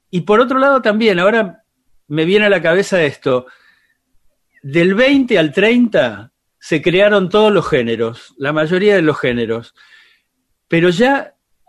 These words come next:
a parti-, en ese momento, toda la gente que perteneció al mundo de la ópera, de la lírica, de la zarzuela,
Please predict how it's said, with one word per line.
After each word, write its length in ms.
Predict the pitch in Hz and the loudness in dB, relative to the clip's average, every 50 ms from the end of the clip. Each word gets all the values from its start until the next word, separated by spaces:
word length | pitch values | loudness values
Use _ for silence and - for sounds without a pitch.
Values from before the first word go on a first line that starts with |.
| - - - | -16 -8 -4
a 160 | 151 151 143 | -4 -4 -2
parti-, 480 | 196 170 165 165 170 160 - 233 202 - | -2 -2 -2 -2 -2 -4 -6 -8 -6 -4
en 180 | 160 156 170 196 | -2 -2 0 -2
ese 200 | 233 - - 233 | -2 0 0 0
momento, 800 | 202 185 190 208 220 202 185 185 180 165 196 196 202 202 214 - _ _ _ _ _ _ _ _ _ _ _ | 2 2 2 2 0 0 0 -2 -2 0 0 0 0 -2 -6 -10 _ _ _ _ _ _ _ _ _ _ _
toda 240 | - 226 240 254 247 | 0 2 2 2 2
la 120 | 233 208 | 2 0
gente 420 | 170 - 220 214 220 202 214 196 165 | -2 -2 -2 -2 -2 0 -2 0 0
que 120 | 170 156 | -2 -6
perteneció 1160 | 135 _ - 160 143 139 135 - 156 151 156 147 - - 190 185 180 180 175 160 156 147 143 | -6 _ -6 -6 -6 -4 -4 -4 -2 -2 -2 -4 -4 -2 0 2 4 4 4 2 2 2 2
al 160 | 139 139 143 | 2 0 -2
mundo 300 | 147 156 165 170 170 170 | -2 -2 -2 0 2 2
de 100 | 156 151 | 2 4
la 180 | 143 139 135 143 | 2 2 2 2
ópera, 600 | 156 160 156 156 - 147 143 143 139 135 135 131 | 2 2 2 2 0 0 2 2 0 -2 -2 -4
de 120 | 127 135 | -4 -4
la 200 | 131 131 131 131 | -4 -2 -2 -2
lírica, 840 | 131 147 160 165 160 147 151 147 131 - - 139 131 131 131 127 127 | 0 0 0 0 0 0 0 0 -2 -2 -2 -2 -2 -2 -2 -2 -4
de 120 | 123 131 131 | -4 -4 -6
la 100 | 127 123 | -6 -6
zarzuela, 880 | - - 127 123 - - - 170 165 160 156 143 139 135 135 131 117 | -4 -4 -6 -6 -6 -6 -2 0 0 2 2 0 0 -2 -2 -4 -8